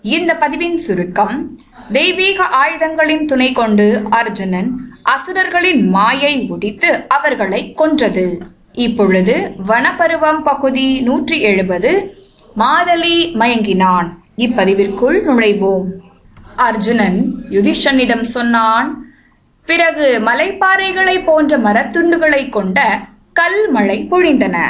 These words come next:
அது என்னை மிகவும் துன்புறுத்தியது. அந்த மோதலில் நான் அந்த மலைகளை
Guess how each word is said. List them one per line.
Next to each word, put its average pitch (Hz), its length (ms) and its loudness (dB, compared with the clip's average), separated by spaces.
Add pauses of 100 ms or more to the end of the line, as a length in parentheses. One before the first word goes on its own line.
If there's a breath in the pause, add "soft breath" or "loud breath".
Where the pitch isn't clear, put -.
(600 soft breath)
அது 302 460 -2
என்னை 311 340 2
மிகவும் 349 580 0
துன்புறுத்தியது. 226 1000 0 (340)
அந்த 339 320 0
மோதலில் 254 640 0
நான் 214 440 0
அந்த 294 300 2
மலைகளை 214 840 -2